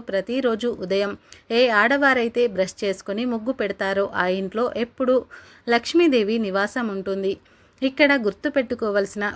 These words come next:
విషయం ఏమిటి అంటే ఆషాఢ మాసంలో వర్షాలు స్టార్ట్ అవుతాయి కనుక వర్షం పడిన రోజు ముగ్గులు వేయవలసిన అవసరం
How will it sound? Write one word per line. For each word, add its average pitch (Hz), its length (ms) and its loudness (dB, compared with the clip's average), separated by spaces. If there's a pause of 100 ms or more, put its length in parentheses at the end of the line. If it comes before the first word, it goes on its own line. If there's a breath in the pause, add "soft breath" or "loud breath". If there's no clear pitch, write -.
విషయం 196 380 -4
ఏమిటి 233 380 -2 (120)
అంటే 208 320 -2 (120)
ఆషాఢ 190 340 -2
మాసంలో 190 540 -2 (420 loud breath)
వర్షాలు 262 500 4
స్టార్ట్ 185 400 -4
అవుతాయి 196 380 0 (140)
కనుక 190 260 -6 (200)
వర్షం 233 400 0
పడిన 202 280 -2
రోజు 196 300 2 (140)
ముగ్గులు 233 400 0
వేయవలసిన 208 540 0 (180)
అవసరం 190 340 -6